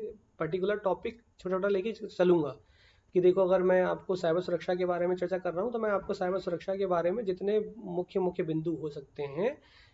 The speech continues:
कौन कौन से international convention हैं, भारत का क्या उससे संबंध है, भारत cyber सुरक्षा के लिए क्या कर रहा है,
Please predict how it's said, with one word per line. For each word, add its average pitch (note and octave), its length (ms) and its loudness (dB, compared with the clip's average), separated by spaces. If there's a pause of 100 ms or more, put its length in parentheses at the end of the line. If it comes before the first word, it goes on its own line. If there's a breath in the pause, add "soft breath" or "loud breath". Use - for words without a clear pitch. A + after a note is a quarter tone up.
(120)
कौन F3+ 160 6
कौन F3+ 160 4
से F#3 140 0
international F3+ 460 0
convention E3 580 0
हैं, D#3+ 300 -4 (380 soft breath)
भारत F3 380 4
का F#3 160 0
क्या F3+ 240 -2
उससे E3+ 420 -2
संबंध E3 440 -2
है, D#3 240 -6 (420 soft breath)
भारत F3+ 220 4
cyber F#3+ 180 4
सुरक्षा F#3 260 -2
के F#3 80 0
लिए F#3 160 0
क्या F#3 280 -2
कर F#3 180 0
रहा D#3+ 340 -2
है, D3+ 220 -8